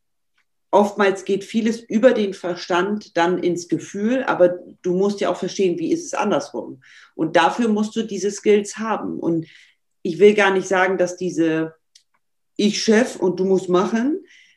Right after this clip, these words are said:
Ähm, es gibt bestimmt Branchen oder Bereiche oder, ähm, Unternehmen, wo diese, äh, Struktur A funktioniert und vielleicht B auch irgendwie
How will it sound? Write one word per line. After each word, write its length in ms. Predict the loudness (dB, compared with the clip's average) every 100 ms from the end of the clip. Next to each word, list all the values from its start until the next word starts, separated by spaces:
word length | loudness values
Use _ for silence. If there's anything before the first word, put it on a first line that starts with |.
| -4
Ähm, 640 | 2 4 4 0 -2 -6 _ _ _ _ -4
es 200 | -4 -2
gibt 260 | -4 -2 0
bestimmt 880 | 0 0 0 2 2 0 -6 -8
Branchen 920 | -4 0 2 0 0 -2 -2 -2 -4 0
oder 340 | 2 4 0
Bereiche 1000 | 0 -2 2 2 2 0 0 2 0 2
oder, 580 | 2 4 2 0 -4 -8 _ -20 _ -6
ähm, 580 | 0 2 2 -2 -4 -2
Unternehmen, 960 | 0 2 2 4 4 2 0 -2 -4 -6 -20 -10 4
wo 140 | 4
diese, 560 | 4 -4 2 2 2 0
äh, 360 | 2 2 -2
Struktur 920 | -6 -10 -10 -10 -2 6 6 6 0 -12 _ _ _ _ 0
A 220 | 2 2
funktioniert 1120 | 2 -4 -4 -6 -4 0 0 0 -4 -10 _ _ _ -20 _ _
und 200 | 2 2
vielleicht 420 | 2 -2 -4 -2 2
B 320 | 4 4 2
auch 300 | 2 2 2
irgendwie 640 | 2 2 2 0 0 -4